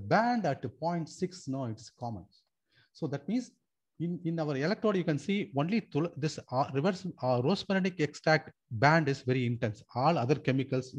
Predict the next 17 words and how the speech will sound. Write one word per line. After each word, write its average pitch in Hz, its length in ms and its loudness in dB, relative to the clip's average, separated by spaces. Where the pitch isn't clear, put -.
intensity 127 460 -4
is 107 60 -8
very 113 300 -2
less. 101 200 -12
So 185 360 -2
this 247 220 0
experiment 233 580 -4
can 139 180 -4
tell 170 120 0
you 247 160 0
that 175 120 -2
rosmarinic 269 560 -2
acid 180 260 -2
from 165 140 -2
this, 151 240 -4
uh, 131 240 -8
tulsi 147 260 -4